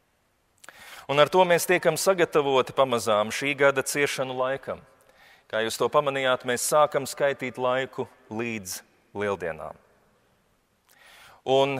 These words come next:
ar šo visu sarežģīto lietu es gribēju tikai vienu lietu izcelt.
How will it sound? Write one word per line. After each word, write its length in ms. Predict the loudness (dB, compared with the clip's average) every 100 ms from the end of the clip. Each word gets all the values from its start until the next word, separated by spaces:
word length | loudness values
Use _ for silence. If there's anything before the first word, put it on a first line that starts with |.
| -2 0
ar 100 | 2
šo 160 | 0
visu 220 | -2 -2 0
sarežģīto 540 | 2 0 -2 0 0 2
lietu 260 | 2 0
es 140 | -4 -8
gribēju 300 | -6 -4 -4 -8
tikai 240 | -4 -4
vienu 320 | -4 -6 -6 -4
lietu 260 | -4 -6 -6
izcelt. 560 | -10 -8 -8 -8 _